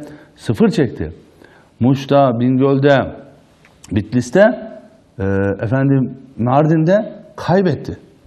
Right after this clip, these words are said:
Tabii Büyükşehir Yasası'nın da onda etkisi var ama esas bu süreçten dolayı kaybetti. Batı'da da kaybetti. Neticede kimseyi inandıramadı çünkü sadece kendisinden başka. Herkes gördü zamanla bu işin P K K'ya yaradığını.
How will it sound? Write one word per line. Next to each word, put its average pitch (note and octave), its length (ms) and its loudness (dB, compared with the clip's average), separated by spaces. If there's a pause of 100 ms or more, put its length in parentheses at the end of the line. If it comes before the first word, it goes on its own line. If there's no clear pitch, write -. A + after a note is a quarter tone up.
(680)
Tabii G2 340 -4
Büyükşehir F#2+ 360 -4
Yasası'nın G#2 500 -2
da D#3+ 40 2
onda G2 260 0
etkisi - 320 -10
var F2+ 120 -2
ama G#3 300 -2 (340)
esas C#3 420 -4 (120)
bu C3+ 80 0
süreçten G#2+ 560 -6
dolayı G2 240 -4
kaybetti. E2 540 -10 (600)
Batı'da E3 360 2
da D3 100 0
kaybetti. G2 560 -6 (560)
Neticede C3+ 440 0
kimseyi B2 420 -4
inandıramadı A2 560 -2
çünkü G2+ 180 -8
sadece G2 380 -4
kendisinden F#2+ 500 -6
başka. F2 320 -8 (400)
Herkes C3+ 400 0
gördü C3+ 240 0
zamanla A2+ 560 -2 (400)
bu A#2+ 80 2
işin A#2+ 200 -4
P A2+ 100 -6
K G2+ 120 -6
K'ya A2 200 -2
yaradığını. F#2+ 540 -4